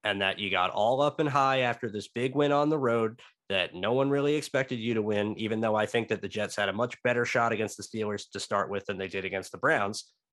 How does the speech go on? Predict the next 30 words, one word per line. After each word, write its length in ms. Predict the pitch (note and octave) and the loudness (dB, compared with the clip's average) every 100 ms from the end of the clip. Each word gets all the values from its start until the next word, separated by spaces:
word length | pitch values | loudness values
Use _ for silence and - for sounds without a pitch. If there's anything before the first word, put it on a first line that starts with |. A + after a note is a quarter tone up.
| _ | _
That 200 | C3 C3 | -2 0
said, 400 | - F3 G#2+ G#2+ - _ _ _ _ _ _ | 2 2 2 -2 -10 _ _ _ _ _ _
you're 260 | A2+ A#2 D#3+ | -8 -2 0
coming 300 | E3 D3+ C#3+ | 2 2 4
back 300 | B2+ B2 A#2+ | 4 2 0
at 80 | G2 | 0
home, 340 | G#2 G2+ G2+ - _ - | 2 2 0 -6 _ -8
you're 140 | G2 | -6
gonna 300 | F#2+ C3 C#3+ | 0 2 4
have 180 | C#3 C3 | 2 0
the 80 | B2 | -2
stadium 480 | - A#2 A2 A2 G#2 | -2 0 0 0 0
rocking, 520 | G2 F#2+ F#2+ F#2+ F#2+ _ _ - | 0 0 0 -4 -6 _ _ -4
and 180 | G#2+ G2 | -2 0
the 60 | F2 | -2
second 420 | - C3 D3 B2+ | 0 2 2 2
things 240 | C#3 C3 | 2 2
go 160 | - A#2 | 2 0
south, 360 | - G#2+ G2 - | 2 2 2 -2
the 80 | |
boos 260 | G2+ G2+ F#2+ | -2 -2 -2
are 80 | F#2+ | -4
gonna 220 | F#2 F2 | -4 -4
come 180 | - - | -6 -8
out. 140 | - - _ _ _ _ _ _ _ _ _ _ _ - | -10 -12 _ _ _ _ _ _ _ _ _ _ _ -2
And 120 | G#2 | 0
I'm 220 | F#2+ F#2 | 2 -2
just 340 | F2+ A#2 D#3 - | -4 0 0 0
worried 640 | D3+ D#3 C3 A#2+ A#2 B2+ _ _ _ _ _ - G2 | 0 4 4 2 -2 -4 _ _ _ _ _ -16 -2
that 340 | G#2+ G2 G2 | 2 4 2